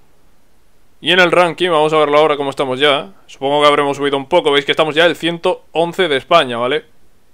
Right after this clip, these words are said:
En el ranking global estamos el tres, eh, el, el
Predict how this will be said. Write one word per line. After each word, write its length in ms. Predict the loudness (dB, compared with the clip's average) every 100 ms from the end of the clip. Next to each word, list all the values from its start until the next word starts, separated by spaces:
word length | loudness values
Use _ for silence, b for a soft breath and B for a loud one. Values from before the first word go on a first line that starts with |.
| _ _ -20 -20 -4
En 100 | 0
el 140 | 4
ranking 340 | 4 4 2
global 280 | 4 6 6
estamos 280 | 4 2 0
el 140 | -2
tres, 400 | -2 -6 -8 -14
eh, 320 | -12 -10 -12 -12 -20 -20 -12
el, 80 | -8
el 600 | -6 -8 -8 -14 -14